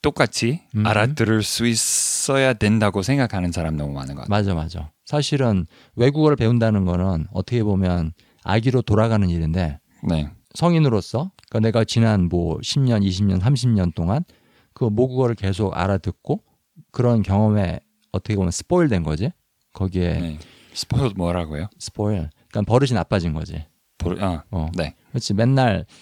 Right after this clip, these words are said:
Speaker 2: 매일 사탕을 갖다가 받아먹는 아이가 사탕
Speaker 1: 네.
Speaker 2: 안 주면은
Speaker 1: 네.
Speaker 2: 저기
Speaker 1: 안 먹어요.
Speaker 2: 어, 안, 밥 안 먹는 것처럼.
Speaker 1: 네,
Speaker 2: 사탕.
Speaker 1: 울어요.
Speaker 2: <laughs> 사탕이 아니면 안 먹는 것처럼.
Speaker 1: 네.
Speaker 2: 그치?
Speaker 1: 네, 네,
Speaker 2: 사-,
Speaker 1: 네.
Speaker 2: 사탕이 아니면 안 먹는 거.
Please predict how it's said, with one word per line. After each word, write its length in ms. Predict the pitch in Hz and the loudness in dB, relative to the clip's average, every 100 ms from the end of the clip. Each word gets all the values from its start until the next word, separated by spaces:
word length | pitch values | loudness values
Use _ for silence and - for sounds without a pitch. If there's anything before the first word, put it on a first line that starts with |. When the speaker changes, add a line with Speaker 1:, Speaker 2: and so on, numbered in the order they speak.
| _ _ - | _ _ -2
Speaker 2:
매일 260 | 151 160 | 2 2
사탕을 380 | 139 190 165 156 | 0 -2 0 2
갖다가 340 | 123 - 110 104 | 2 0 0 0
받아먹는 500 | 104 110 104 98 90 | 2 2 2 2 0
아이가 440 | 82 87 90 80 | -2 -2 -4 -6
사탕 280 | - 160 123 | -6 -2 0
Speaker 1:
네. 40 | 92 | 0
Speaker 2:
안 80 | |
주면은 540 | 90 90 90 85 78 82 | 0 0 0 0 -2 -6
Speaker 1:
네. 160 | - 73 | -6 -6
Speaker 2:
저기 420 | 95 80 82 80 82 - - | -4 -6 -4 -6 -8 -18 -6
Speaker 1:
안 140 | 95 98 | -2 0
먹어요. 260 | 85 78 - - | -2 -4 -6 -8
Speaker 2:
어, 160 | 98 - | -4 -2
안, 180 | 101 104 - | -2 -2 0
밥 160 | 107 | 0
안 100 | 90 | 2
먹는 160 | 85 87 | 0 0
것처럼. 380 | 82 - 104 87 | -2 -4 -4 -4
Speaker 1:
네, 60 | 82 | -4
Speaker 2:
사탕. 260 | 151 98 | -6 -2
Speaker 1:
울어요. 220 | 101 85 80 - | -2 -2 -8 -12
Speaker 2:
<laughs> 380 | - 104 - 135 120 - _ - - - - | -6 -4 0 0 0 -6 _ -20 -20 -20 -14
사탕이 380 | - 175 - 185 | -4 -2 2 4
아니면 240 | 131 127 101 | 4 4 4
안 80 | 107 | 4
먹는 220 | 110 98 | 4 4
것처럼. 400 | 90 - 78 76 - | 0 -4 -8 -8 -4
Speaker 1:
네. 240 | 87 80 | -4 -4
Speaker 2:
그치? 200 | - - | -8 -8
Speaker 1:
네, 120 | 90 82 | -6 -4
네, 100 | 80 | -4
Speaker 2:
사-, 60 | |
Speaker 1:
네. 160 | 76 76 _ | -6 -10 _
Speaker 2:
사탕이 360 | - 147 147 123 | -6 -4 0 0
아니면 340 | 101 107 139 - - | 2 0 0 -4 -10
안 180 | - 90 | -4 0
먹는 280 | 87 85 82 | 0 -2 -2
거. 160 | 131 | -4